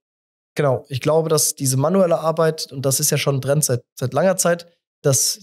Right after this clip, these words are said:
das immer weniger wird, dass wir immer weniger auf dem Feld stehen müssen und, äh, Kartoffel, äh, Kartoffeln ausgraben müssen. Ja, die manuelle Arbeit wird weniger, aber, ähm, die, die,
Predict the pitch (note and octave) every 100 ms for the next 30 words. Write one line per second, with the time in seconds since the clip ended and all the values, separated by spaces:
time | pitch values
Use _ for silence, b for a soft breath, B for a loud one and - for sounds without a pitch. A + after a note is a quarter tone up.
0 | - C#3 - - D#3 C#3+ B2+ F3+ E3+ D3+
1 | D#3+ D#3+ C#3 - C3 C3 B2 - _ _
2 | - C3+ B2 D3+ D#3 D3+ C#3 C#3+ C3 D3
3 | D3+ - D3 D3 - C#3 C3+ B2+ C#3+ B2
4 | A#2+ _ _ _ D3 C3 F3+ G3 F#3+ F#3+
5 | F3+ E3+ D#3+ - D3 F#3+ G3 F#3 F#3+ -
6 | F3+ F#3 F#3+ G3 G#3 G3+ B _ - D3+
7 | D#3 D3+ F3 D#3+ D#3 D3+ D#3 D3+ C#3 B2
8 | D#3+ G3+ G3 G#3+ b b _ - C#3 C#3
9 | C#3 C#3 C#3 D3 C3 C3 B2+ C#3+ C3 B2+
10 | G2 _ - B2+ B2 A#2+ -